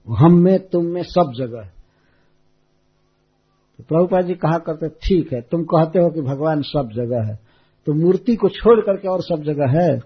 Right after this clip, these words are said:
जब सब जगह है, तो मूर्ति में भी है ना?" तुम्हारे ही सिद्धांत के अनुसार मान लिया जाए, अगर भगवान सब जगह है, तो मूर्ति में है,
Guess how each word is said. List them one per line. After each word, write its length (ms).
जब 120
सब 420
जगह 400
है, 60
तो 140
मूर्ति 400
में 140
भी 120
है 220
ना?" 320
तुम्हारे 360
ही 100
सिद्धांत 480
के 120
अनुसार 480
मान 360
लिया 220
जाए, 220
अगर 140
भगवान 380
सब 380
जगह 320
है, 60
तो 120
मूर्ति 340
में 120
है, 300